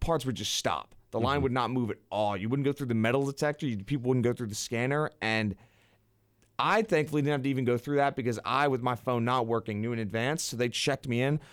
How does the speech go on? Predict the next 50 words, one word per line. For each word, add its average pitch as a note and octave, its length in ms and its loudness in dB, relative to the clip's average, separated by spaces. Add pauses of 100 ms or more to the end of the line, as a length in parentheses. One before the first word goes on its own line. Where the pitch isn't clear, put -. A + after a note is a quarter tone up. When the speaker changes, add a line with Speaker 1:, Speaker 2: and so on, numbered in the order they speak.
(140)
Speaker 1:
So C#3 140 0
I D#3+ 60 6
just F3 100 2
had D3 140 2
to B2 40 6
go B2+ 320 4
through D3 300 -2
the D#3+ 80 2
line A#2 420 2 (300)
to B2 100 -2
people D3+ 300 0
in B2 80 0
orange C3+ 320 0
polos, A#2 440 4
as A2 180 -4
the A2 80 -2
lady G#2 260 2
described G2+ 420 0
it, A2 160 0
and B2 180 -2
convince B2+ 480 -2
them B2 260 0
that A#2+ 120 2
I'd B2 160 4
already A#2+ 160 4
been A2+ 140 2
checked A2+ 340 -2
in, G#2+ 280 2
then E3 180 4
get E3+ 120 2
double D3+ 220 2
checked C#3+ 300 -2
in B2+ 100 0
again, A2 460 0
and - 220 -4
then B2+ 120 0
get A#2+ 220 -2
my A2+ 160 -2
barcode A2+ 440 0
scanned G#2+ 300 -2
for G2+ 140 0
a F#2+ 40 0
guest G#2+ 280 -2
pass, F#2+ 280 -2
which A2+ 140 -8
was A#2 100 -4
actually F3+ 300 -2
kind F#3 120 -2
of C#3+ 60 -2
easier G#2 360 0